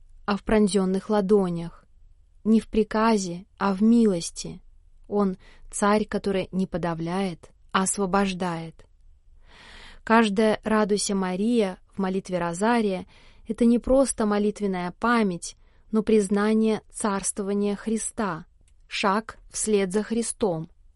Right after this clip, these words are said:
Мы возводим взгляд к тому, кто вознесся выше всех высот, в то время как высоты этого мира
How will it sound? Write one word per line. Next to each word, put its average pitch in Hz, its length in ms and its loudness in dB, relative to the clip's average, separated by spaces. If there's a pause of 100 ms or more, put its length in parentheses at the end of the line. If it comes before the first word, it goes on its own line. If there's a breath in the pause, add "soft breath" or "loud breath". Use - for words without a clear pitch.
(760 loud breath)
Мы 240 100 4
возводим 220 520 4
взгляд 214 440 0
к - 80 -16
тому, 214 420 2
кто 190 340 -6
вознесся 202 760 -2
выше 214 460 -2
всех - 320 -4
высот, 220 600 -2 (460)
в - 80 -20
то 214 120 0
время 190 280 2
как - 360 -4
высоты 196 580 -2
этого 180 340 -4
мира 196 440 2